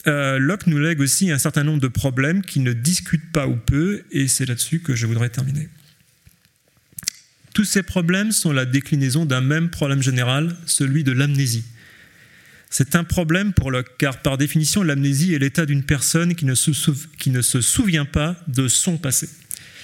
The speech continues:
Or, l'idée d'amnésie sonne comme une contradiction pour un lockien.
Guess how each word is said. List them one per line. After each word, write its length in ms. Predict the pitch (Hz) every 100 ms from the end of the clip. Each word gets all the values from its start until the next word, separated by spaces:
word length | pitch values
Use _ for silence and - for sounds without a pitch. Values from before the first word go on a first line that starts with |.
| - - - - - - - _
Or, 180 | 151 147
l'idée 380 | 160 196 175 185
d'amnésie 520 | 147 147 147 147 185
sonne 380 | 214 - 170 185
comme 180 | 151 139
une 120 | 139
contradiction 680 | - 151 - 147 147 - 151
pour 200 | 151 120
un 20 |
lockien. 340 | 120 120 -